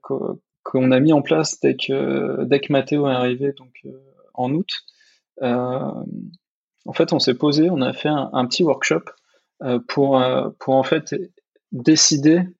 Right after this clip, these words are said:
de, ouais, bah, quelles sont en fait les, les compétences, euh, qui pour nous en fait sont, sont clés en fait au métier de product designer, donc aussi bien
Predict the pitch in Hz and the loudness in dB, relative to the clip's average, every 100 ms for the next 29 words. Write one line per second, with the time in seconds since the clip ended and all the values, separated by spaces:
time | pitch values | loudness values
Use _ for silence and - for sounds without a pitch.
0 | _ _ _ - 127 135 143 131 139 131 | _ _ _ -10 0 2 4 4 2 0
1 | 139 - 151 - 170 143 - 131 - 73 | -4 -2 -2 0 2 2 2 0 0 -6
2 | - - 135 - 139 - 151 170 - - | -6 -4 -2 0 4 2 4 0 0 -10
3 | _ _ _ _ _ 135 135 - 127 - | _ _ _ _ _ -8 -8 -4 -4 2
4 | 135 156 127 143 139 - 135 131 135 143 | 4 4 4 2 2 0 -6 -6 -8 -10
5 | - - - - 139 143 - 160 131 - | -12 -14 -20 -8 -6 -4 0 2 4 2
6 | 131 135 135 131 139 135 143 139 - 135 | 2 -2 -4 -2 -2 -2 -2 -6 -4 -6
7 | 127 127 131 139 165 131 127 139 - 131 | -4 -2 0 0 0 -2 -4 -6 -6 -2
8 | 135 135 127 | 0 0 -2